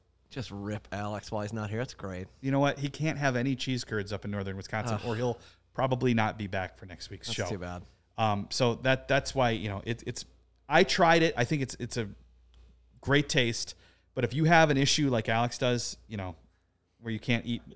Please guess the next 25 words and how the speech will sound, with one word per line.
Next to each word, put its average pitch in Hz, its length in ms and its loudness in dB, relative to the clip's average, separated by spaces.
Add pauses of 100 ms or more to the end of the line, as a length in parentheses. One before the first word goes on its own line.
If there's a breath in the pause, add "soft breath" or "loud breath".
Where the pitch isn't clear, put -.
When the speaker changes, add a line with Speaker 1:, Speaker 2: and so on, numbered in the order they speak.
(180)
Speaker 2:
food, 123 320 0 (1600 loud breath)
try 95 200 -4
it. 90 160 -12 (500 soft breath)
Um, 113 320 4
we 156 100 2
first 214 220 2
heard 190 120 4
about 156 220 6
Owen 135 240 2
from 123 180 -4
Chicago 123 300 -2
Bears 113 160 0
quarterback 113 360 -4
Justin 113 320 -4
Fields, 107 320 -6
who 113 100 -6
follows 107 340 -4
a 104 80 -6
plant-based - 720 -8
diet. 110 340 -6
I 110 80 -12
think 107 180 -12
that's 104 180 -10
very 107 200 -8
interesting. 107 420 -10